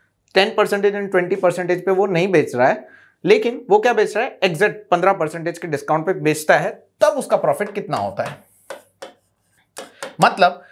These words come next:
सक्सेसिव डिस्काउंट पे फ़ोर्टी फ़ोर परसेंटेज है,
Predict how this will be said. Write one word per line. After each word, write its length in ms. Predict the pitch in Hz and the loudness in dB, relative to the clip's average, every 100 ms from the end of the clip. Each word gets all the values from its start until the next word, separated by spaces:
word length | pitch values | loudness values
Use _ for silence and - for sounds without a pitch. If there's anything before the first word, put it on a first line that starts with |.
| _ | _
सक्सेसिव 540 | - 226 302 302 330 | 0 0 2 0 -2
डिस्काउंट 480 | 247 233 226 214 214 | -2 -2 2 2 2
पे 200 | 214 254 320 - - | 0 -2 -2 -6 0
फ़ोर्टी 220 | 170 285 | 0 0
फ़ोर 240 | 269 254 190 | 2 2 2
परसेंटेज 520 | 156 151 143 139 120 | -4 -6 -6 -8 -4
है, 240 | 143 196 | -2 -2